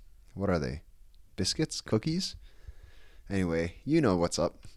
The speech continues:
Regular ice cream sandwich, vanilla in the middle, chocolate on the sides. Perfect. I'm gonna have two of those as well. Not just one, 'cause, come on, one? That's not enough.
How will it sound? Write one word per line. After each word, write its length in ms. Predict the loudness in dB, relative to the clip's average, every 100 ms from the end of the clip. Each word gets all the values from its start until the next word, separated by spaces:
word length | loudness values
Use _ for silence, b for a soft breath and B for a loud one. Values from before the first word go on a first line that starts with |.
| -20 2
Regular 340 | 6 10 10 8
ice 160 | 6
cream 160 | 4 2
sandwich, 420 | 4 4 4 2
vanilla 460 | 0 4 6 6 4
in 120 | 4
the 80 | 4
middle, 340 | 4 4 2
chocolate 480 | 2 0 2 0 0
on 160 | 2 2
the 40 |
sides. 600 | 0 2 4 4 2 -2 -10 b b b b
Perfect. 460 | 4 4 4 -6 -6
I'm 120 | 0 4
gonna 100 | 6
have 160 | 4
two 220 | 4 4
of 100 | 4
those 240 | 2 2 0
as 140 | 0
well. 300 | 0 -2 -6 -14 -18 -18 B B B B -2
Not 120 | 2
just 200 | 2 4
one, 380 | 4 2 -2 -6
'cause, 400 | -4 -4 -6 -10 -16 -18 -18 -16 -12
come 160 | -4
on, 180 | -4 -2
one? 360 | 0 2 2 -2 -4
That's 160 | -4 0
not 140 | 2
enough. 320 | 2 -2 -10